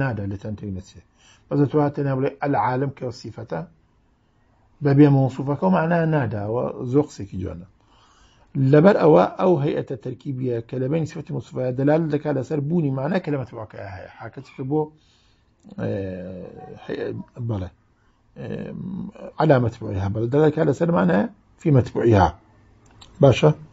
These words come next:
ئێ، زۆر چاک. لە مەتبوعی ئەو ئێ، تابعەکەدا. ی-، ی-، نامەتبوعی سیفەتەکەدا، بمێنە بۆ سیفەتەکە. فی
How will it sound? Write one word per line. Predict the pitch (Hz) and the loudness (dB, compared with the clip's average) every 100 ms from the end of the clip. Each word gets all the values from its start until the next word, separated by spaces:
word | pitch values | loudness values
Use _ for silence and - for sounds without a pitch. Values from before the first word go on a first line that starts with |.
| _ _ _ - - _ - | _ _ _ -20 -20 _ -6
ئێ، | 120 113 110 117 | 0 2 2 6
زۆر | 143 - | 6 4
چاک. | 107 - 120 | -10 -4 0
لە | 127 | 0
مەتبوعی | 123 180 165 202 | 0 2 4 4
ئەو | 202 - - _ - | 2 0 -6 _ -12
ئێ، | 107 101 101 - | -8 -8 -10 -8
تابعەکەدا. | 110 104 - - 95 - _ _ _ _ _ _ - - | -6 -6 -8 -14 -20 -20 _ _ _ _ _ _ -14 2
ی-، | 139 - 170 | 4 8 8
ی-، | 175 | 8
نامەتبوعی | 165 131 117 415 214 | 4 0 -4 -6 -6
سیفەتەکەدا، | - 131 113 101 104 95 98 | -6 -6 -6 -6 -14 -12 -10
بمێنە | 120 127 123 | -10 -8 -10
بۆ | 98 | -12
سیفەتەکە. | _ - _ _ _ _ _ - - - - - | _ -20 _ _ _ _ _ -20 -20 -20 -20 -4
فی | - | 0